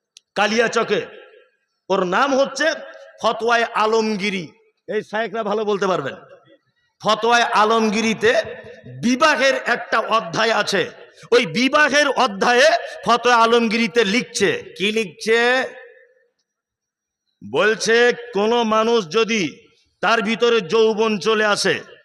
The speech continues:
আর সে যদি একটা সুন্দরী মেয়েকে বলে, 'তুমি কি আমার বউ হবা?' আর মেয়েটা যদি বলে দেয়, 'হ্যাঁ, আমি রাজি আছি', বলছে, তাহলে ওর সঙ্গে সহবাস করা জায়েজ।" ফতোয়া আলমগিরি,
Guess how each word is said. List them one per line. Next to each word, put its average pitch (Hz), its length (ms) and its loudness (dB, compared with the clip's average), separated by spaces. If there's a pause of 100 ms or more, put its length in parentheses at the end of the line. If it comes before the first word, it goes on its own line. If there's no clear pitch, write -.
(320)
আর 196 200 2
সে 214 360 0
যদি 247 440 0 (300)
একটা 226 300 0
সুন্দরী 269 640 2
মেয়েকে 233 440 2
বলে, 208 400 4 (340)
'তুমি 208 200 0
কি 214 120 -4
আমার 208 280 -2
বউ 208 300 0
হবা?' 220 420 0 (1900)
আর 202 180 0
মেয়েটা 240 440 0
যদি 233 280 -4
বলে 220 240 0
দেয়, 202 220 0 (380)
'হ্যাঁ, 220 240 2
আমি 214 160 0
রাজি 202 320 0
আছি', 175 320 0 (200)
বলছে, 214 220 2
তাহলে 220 320 0
ওর 208 160 2
সঙ্গে 208 280 0
সহবাস 190 500 -2
করা 180 220 -2
জায়েজ।" 151 360 -2 (1500)
ফতোয়া 214 360 -2
আলমগিরি, 185 560 -6